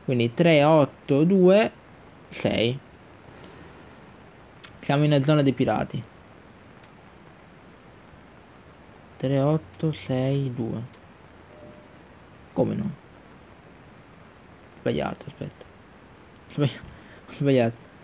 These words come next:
Ho la soluzione ma non, non, non riesco a fare lo stesso. Tre, otto, due, sei. Ecco, infatti,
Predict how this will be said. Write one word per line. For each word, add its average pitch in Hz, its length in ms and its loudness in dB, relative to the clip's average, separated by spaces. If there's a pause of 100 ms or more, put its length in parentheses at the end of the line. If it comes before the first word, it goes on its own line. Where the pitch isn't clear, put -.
(300)
Ho 147 100 2
la 147 100 8
soluzione 156 540 4
ma 127 140 2
non, 127 180 0
non, 131 440 -4 (340)
non 123 160 -2
riesco 139 240 2
a 135 40 0
fare 131 240 4
lo 127 140 4
stesso. 113 420 -6 (1600)
Tre, 139 220 4
otto, 170 580 2 (100)
due, 156 320 2
sei. 135 320 -8 (680)
Ecco, - 280 -10
infatti, - 360 -14